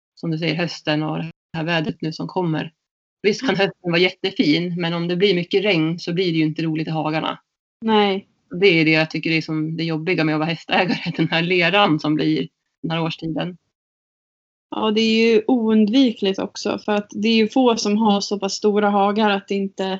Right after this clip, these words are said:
Speaker 2: att de inte trampar upp det.
Speaker 1: Eller hur?
Speaker 2: Ofta så rör de ju sig ungefär på samma ställen hela tiden, och de har sina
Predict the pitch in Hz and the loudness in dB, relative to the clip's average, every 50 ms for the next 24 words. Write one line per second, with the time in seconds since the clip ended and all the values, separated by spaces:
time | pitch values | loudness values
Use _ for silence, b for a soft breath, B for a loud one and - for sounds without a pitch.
0 | - _ _ _ _ _ _ _ _ _ _ _ _ _ _ _ _ _ - - | -10 _ _ _ _ _ _ _ _ _ _ _ _ _ _ _ _ _ -10 -2
1 | - 214 214 214 208 208 214 208 196 196 - 208 202 196 196 202 208 226 220 - | -2 -2 0 2 2 2 2 0 -2 -4 -4 -4 -4 -2 -2 -2 -2 -2 -4 -6
2 | _ - - 107 - 202 - _ _ _ _ _ _ - 185 185 180 180 170 180 | _ -10 -8 -8 -8 -8 -12 _ _ _ _ _ _ -6 -4 -2 -2 -2 -2 -4
3 | 165 143 127 - - _ _ _ _ _ _ - - 226 226 220 - 226 220 214 | -4 -4 -6 -8 -12 _ _ _ _ _ _ -12 -8 -8 -8 -6 -4 -4 -4 -2
4 | - 226 220 220 220 214 220 220 226 240 226 220 214 208 208 - 190 196 196 196 | 2 2 4 4 4 4 2 2 2 2 4 4 2 2 2 0 0 0 0 0
5 | 196 - 196 190 190 - 196 - 202 196 190 185 196 190 - 220 214 214 220 220 | -2 -2 -4 -4 -4 -6 -4 -2 -2 -2 -2 -6 -8 -6 -4 -2 0 2 2 2
6 | 220 226 208 196 190 190 - 226 233 202 208 202 202 196 202 208 226 240 247 240 | 4 4 2 2 0 0 0 0 0 0 0 0 0 0 2 2 4 4 4 2
7 | 226 - 220 202 190 190 190 196 | 0 0 -2 -2 0 0 -2 -4